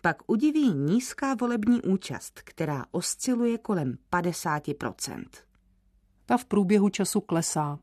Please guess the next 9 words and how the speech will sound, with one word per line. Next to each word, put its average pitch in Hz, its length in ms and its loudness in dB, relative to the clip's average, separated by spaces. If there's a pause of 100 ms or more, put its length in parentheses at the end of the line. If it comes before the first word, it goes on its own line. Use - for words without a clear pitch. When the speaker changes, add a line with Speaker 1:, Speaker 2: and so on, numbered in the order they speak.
(200)
Speaker 2:
Braniboři 170 580 2
mají 165 300 4
čím 254 320 6
dál 214 240 6
tím 202 280 6
menší 185 460 4
zájem 165 400 4
o 170 100 0
politiku, 165 580 -2